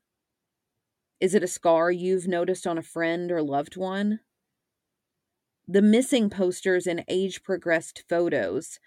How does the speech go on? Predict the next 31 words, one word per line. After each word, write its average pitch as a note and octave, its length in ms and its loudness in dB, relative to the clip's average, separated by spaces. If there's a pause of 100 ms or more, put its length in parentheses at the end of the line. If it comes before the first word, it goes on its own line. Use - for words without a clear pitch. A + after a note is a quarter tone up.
(320)
show G3 480 4
a F3+ 120 2
lightly F#3 640 0
tan-skinned, F3+ 1120 -4
handsome F#3 840 -4 (100)
man D3+ 480 -4
with E3 180 -6
blue F#3 400 2
eyes D#3+ 680 -6
and D#3 200 -4
light D3 280 -2
brown D3+ 300 -4
hair. D3 520 -10 (960)
But F#3+ 140 0
that A3 260 2
might G3 380 0
not F#3 400 -2
be E3+ 360 -2
what D3+ 260 -4
he D#3+ 120 -4
looks D3+ 380 -8
like. - 420 -12 (1000)
Stephanie A#3 500 2
used F#3+ 420 0
her F#3+ 160 -2
own F#3+ 240 -2
children E3 520 -2
to - 160 -10
illustrate F3 540 -2
her D3+ 180 -6
concern D3+ 800 -4